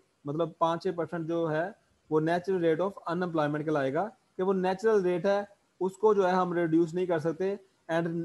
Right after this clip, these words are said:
you can also, uh, you can also say that, uh, natural rate of unemployment consist of frictional unemployment and structural unemployment।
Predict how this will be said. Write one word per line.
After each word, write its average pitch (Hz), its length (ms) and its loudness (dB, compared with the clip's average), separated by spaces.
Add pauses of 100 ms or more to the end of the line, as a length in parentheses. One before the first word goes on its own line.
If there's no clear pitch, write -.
(140)
you 170 120 -2
can 185 220 -4 (360)
also, 196 380 2 (320)
uh, 160 140 -2 (100)
you 170 120 0
can 185 120 0
also 175 280 -2
say 175 200 -2
that, 170 280 0 (480)
uh, 156 160 0
natural 196 560 2
rate 190 200 2
of 190 160 0
unemployment 175 600 -2
consist 180 540 0
of 185 360 2 (140)
frictional 180 460 -4
unemployment 202 680 -2 (200)
and 208 360 0 (400)
structural 202 580 0
unemployment। 151 720 -2